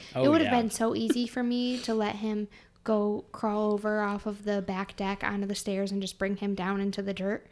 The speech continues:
Speaker 2: if I wanted him to do that. But it was more about me teaching myself, like, no, he's gonna be okay with me saying no. Like, he, I have to get used to
Speaker 1: Yeah.
Speaker 2: me doing that. But in all of that, Matt,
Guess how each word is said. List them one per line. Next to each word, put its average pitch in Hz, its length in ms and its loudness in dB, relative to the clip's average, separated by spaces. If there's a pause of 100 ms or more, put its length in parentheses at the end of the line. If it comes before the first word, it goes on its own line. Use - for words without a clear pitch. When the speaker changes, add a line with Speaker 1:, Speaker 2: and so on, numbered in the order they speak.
(240)
Speaker 2:
if 233 120 0
I 208 140 2 (100)
wanted 208 280 0
him 208 140 0
to 196 60 -4
do 208 120 -2
that. 226 240 -2 (340)
But 226 100 0
it - 60 0
was 220 140 0
more 233 180 4
about 202 260 0
me 220 300 2
teaching 208 340 -2
myself, 202 540 -2
like, 196 240 -4 (220)
no, 208 160 0
he's 220 180 0
gonna 220 200 0
be 196 160 2
okay - 340 -2
with 208 200 -2
me 208 200 -4
saying - 320 -4
no. 107 280 -4
Like, - 160 -8
he, - 280 -6
I 104 80 2
have - 240 -8
to 101 80 -14
get - 160 -6
used 104 220 -6
to 127 100 -4
Speaker 1:
Yeah. 90 220 -6
Speaker 2:
me - 200 -8
doing - 240 -10
that. - 160 -8 (400)
But 330 160 0
in 330 160 -6
all 349 200 -4
of 269 140 -6
that, 208 260 -2
Matt, 196 240 -8